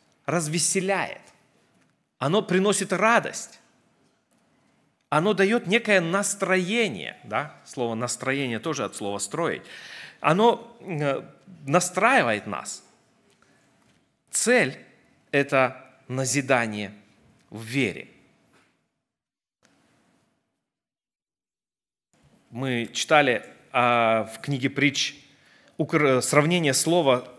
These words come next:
с яблоками, с украшениями. И следующий стих – это Притчи двадцать пять двенадцать,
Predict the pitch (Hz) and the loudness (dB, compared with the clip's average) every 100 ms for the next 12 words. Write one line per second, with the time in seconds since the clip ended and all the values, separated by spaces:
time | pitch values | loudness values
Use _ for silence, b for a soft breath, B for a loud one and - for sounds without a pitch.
0 | - _ b b b - - 127 190 226 | -20 _ b b b -12 -8 2 2 4
1 | 208 202 196 196 - - _ _ _ - | 0 -2 -6 -8 -12 -20 _ _ _ -16
2 | - 151 135 127 - 202 202 196 185 185 | -12 -8 -6 -4 0 -2 -2 -6 -8 -14
3 | - B B B B 185 240 302 277 190 | -20 B B B B -2 0 0 0 -2
4 | - - 160 - 147 147 127 - - 160 | -4 -4 -6 -4 -4 -4 -6 -18 -6 -4
5 | 180 135 127 135 147 180 165 - - _ | -2 -4 -4 -4 -4 -2 -2 -2 -20 _
6 | _ _ _ _ _ _ _ _ _ _ | _ _ _ _ _ _ _ _ _ _
7 | _ _ _ _ _ _ _ _ _ _ | _ _ _ _ _ _ _ _ _ _
8 | _ _ _ _ - 117 135 139 233 - | _ _ _ _ -14 -4 -2 2 0 2
9 | 143 - | 0 0